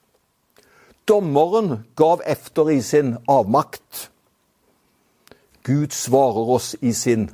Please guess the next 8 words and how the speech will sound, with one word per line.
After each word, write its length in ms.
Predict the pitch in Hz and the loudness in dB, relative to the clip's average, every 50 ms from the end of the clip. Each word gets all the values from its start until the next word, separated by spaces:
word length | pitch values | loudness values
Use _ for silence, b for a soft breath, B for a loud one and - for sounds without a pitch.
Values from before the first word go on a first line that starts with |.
| - _ _ | -16 _ _
allmakt. 800 | 127 123 110 90 87 117 131 - - - _ _ - - - _ _ _ _ _ _ _ _ _ _ _ b b b b b b b b b b b b b b | 0 0 0 2 0 -2 -2 -2 -10 -20 _ _ -18 -18 -18 _ _ _ _ _ _ _ _ _ _ _ b b b b b b b b b b b b b b
Gud 340 | - 135 156 190 214 226 180 | 0 0 2 2 2 0 2
gir 200 | 190 175 160 147 | 2 2 2 2
ikke 180 | 175 165 247 214 | 2 2 2 0
efter 400 | 180 - - - - _ 196 190 | 0 -2 -6 -10 -2 _ 0 0
fordi 320 | 175 - 180 165 156 151 | 2 0 0 2 2 2
vi 120 | 151 139 143 | 2 2 2
maser. 480 | 151 135 113 98 - - - 202 175 | 2 2 2 2 -2 0 0 0 0